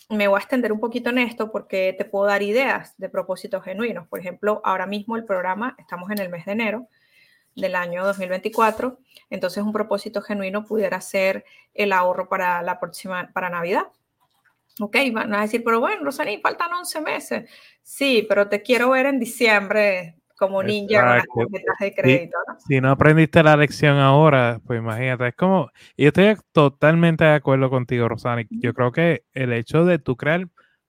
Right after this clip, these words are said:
Speaker 2: meta en específica te ayuda para mantenerte enfocado en lograr esas cosas, eh, ya sea comprar casa o como tú dices ahora,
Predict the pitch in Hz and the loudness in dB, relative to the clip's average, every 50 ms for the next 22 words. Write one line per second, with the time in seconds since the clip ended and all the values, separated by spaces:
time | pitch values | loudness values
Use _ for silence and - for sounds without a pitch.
0 | _ _ - 120 135 156 180 202 202 - 208 202 180 - 151 156 156 156 147 - | _ _ -12 -8 -6 -4 -6 -6 -6 -6 -6 -6 -6 -8 -10 -10 -8 -6 -8 -8
1 | _ - 143 135 - - - 190 190 175 - - 135 123 - - 117 117 113 - | _ -8 -8 -8 -8 -6 -6 -4 -4 -4 -4 -6 -10 -10 -8 -8 -8 -8 -8 -6
2 | 127 117 120 131 156 175 180 175 165 - 156 135 120 123 120 120 117 117 117 117 | -6 -6 -4 -2 0 0 2 0 -2 -4 -6 -6 -6 -6 -8 -8 -8 -8 -8 -8
3 | 123 - 165 160 147 - 165 156 - - 175 165 160 160 147 139 135 123 127 123 | -8 -6 -8 -8 -8 -6 -8 -10 -8 -4 -2 -2 0 0 0 -2 -2 -4 -4 -4
4 | 120 117 120 123 139 151 156 143 139 - 151 139 _ _ - 160 160 160 - - | -4 -4 -4 -2 -4 -4 -4 -6 -8 -8 -10 -12 _ _ -8 -4 -4 -4 -4 -6
5 | 147 131 131 131 _ _ _ _ _ _ _ _ _ - 117 123 120 120 120 123 | -6 -6 -6 -8 _ _ _ _ _ _ _ _ _ -4 -2 0 0 0 0 -2
6 | 123 - - 131 117 120 117 110 - 104 95 92 - - 135 139 139 139 139 120 | -2 -2 -4 -6 -2 -2 -4 -2 -2 -4 -6 -6 -4 -4 -2 -2 0 -2 -2 -4
7 | - 139 127 127 120 - 113 107 110 110 - 123 123 - - 123 117 117 120 104 | -4 -4 -2 -2 -2 -4 -6 -8 -8 -6 -4 -4 -6 -4 -4 -4 -2 -2 -2 -4
8 | - | -6